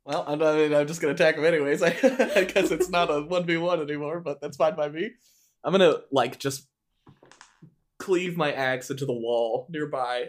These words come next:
Speaker 1: and take my spear and just be like, "All right, let's go." And just two-handed doing these spear thrust maneuvers. I don't know. How do people fight with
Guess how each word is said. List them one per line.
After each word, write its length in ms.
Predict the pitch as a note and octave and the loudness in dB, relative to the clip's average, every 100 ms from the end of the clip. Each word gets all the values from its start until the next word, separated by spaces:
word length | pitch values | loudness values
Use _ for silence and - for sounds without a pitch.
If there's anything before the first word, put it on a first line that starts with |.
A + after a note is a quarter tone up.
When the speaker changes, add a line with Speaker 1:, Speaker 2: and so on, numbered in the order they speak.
| - | -10
Speaker 1:
and 80 | B2 | -8
take 220 | D#3 - | -8 -6
my 100 | C3 | -8
spear 520 | C3 - C3+ A#2 A2+ - | -8 -8 -6 -6 -8 -4
and 280 | C3 B2 - - | -2 -2 -4 -12
just 220 | - B2+ - | -10 -10 -8
be 60 | |
like, 260 | B2+ B2+ - | -6 -6 -6
"All 80 | C3 | -6
right, 100 | A#2+ | -6
let's 140 | A#2+ B2 | -6 -8
go." 260 | B2 G#2+ - _ _ | -6 -6 -8 _ _
And 480 | C3 B2+ C#3 - E3 - _ _ - | -2 -2 -2 -6 -10 -20 _ _ -8
just 280 | C#3+ C3+ - _ _ _ _ _ _ - | -6 -6 -12 _ _ _ _ _ _ -8
two-handed 760 | G#3 F#3 F3+ E3+ D#3+ D#3 D3+ - D3 | -2 0 2 0 0 0 -2 -16 -8
doing 220 | E3 D#3+ | -4 0
these 260 | C#3+ C3+ - - _ _ _ _ _ | 0 -2 -10 -20 _ _ _ _ _
spear 400 | - - G#3 F#3 | -14 -12 -6 -6
thrust 500 | E3+ E3+ D3+ C3+ - | -4 2 2 2 -4
maneuvers. 640 | D3 D3 C#3 C3 A#2 A#2+ - | -4 0 0 -2 -4 -6 -4
I 100 | C#3+ | -4
don't 120 | B2 | -2
know. 160 | A2 A2+ | -4 -4
How 100 | C3+ | -6
do 80 | |
people 240 | B2+ A#2+ A2+ | -6 -10 -6
fight 180 | A2+ | -6
with 120 | G#2+ | -6